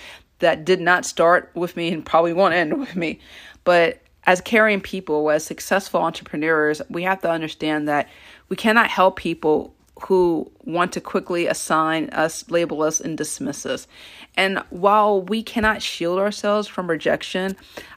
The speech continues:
I've got some ideas that can be able to help you deal with rejection. And as you're listening to this, I'm hoping that you maybe just zero in on one particular idea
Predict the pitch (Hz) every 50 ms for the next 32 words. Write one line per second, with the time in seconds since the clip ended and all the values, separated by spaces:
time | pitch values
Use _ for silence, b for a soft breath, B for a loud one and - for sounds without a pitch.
0 | B - 190 185 - 208 196 - - - - 262 247 247 269 262 240 190 - 170
1 | 165 165 160 160 - 170 165 - 180 165 170 165 160 165 160 165 170 160 - 180
2 | 160 - - - - 180 175 180 180 - 175 165 165 160 160 156 - 147 143 -
3 | 160 160 165 151 151 151 151 147 - 151 151 - - 165 156 - 180 175 180 175
4 | - 214 214 202 190 190 202 - - 196 175 165 160 - 165 160 156 151 - B
5 | B B B B B - 196 196 - - 233 226 226 - 233 214 208 196 - -
6 | 185 190 185 190 180 185 202 214 208 214 220 214 180 165 160 165 175 180 185 185
7 | 180 165 156 160 160 160 156 151 - - - 156 151 151 147 143 139 - _ -
8 | 160 151 165 165 170 180 175 185 - - 185 160 - - 165 160 147 147 147 143
9 | 143 156 156 156 151 156 -